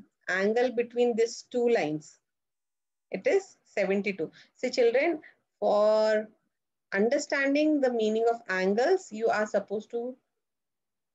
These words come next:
have a little mathematics knowledge. If you people are able to understand the meaning of angles, well and good. If you're not able to understand the meaning of angles, please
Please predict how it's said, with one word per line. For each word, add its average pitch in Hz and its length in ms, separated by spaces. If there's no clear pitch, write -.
have 214 360
a 220 80
little 233 560
mathematics 208 800
knowledge. 208 460
If 269 160
you 311 120
people 254 320
are 254 160
able 208 340
to 254 100
understand 220 800
the 233 80
meaning 208 380
of 208 180
angles, 190 760
well 196 260
and 262 200
good. 262 200
If 226 140
you're 214 100
not 208 260
able 233 240
to 226 320
understand 202 460
the 196 60
meaning 190 300
of 196 160
angles, 196 500
please 269 720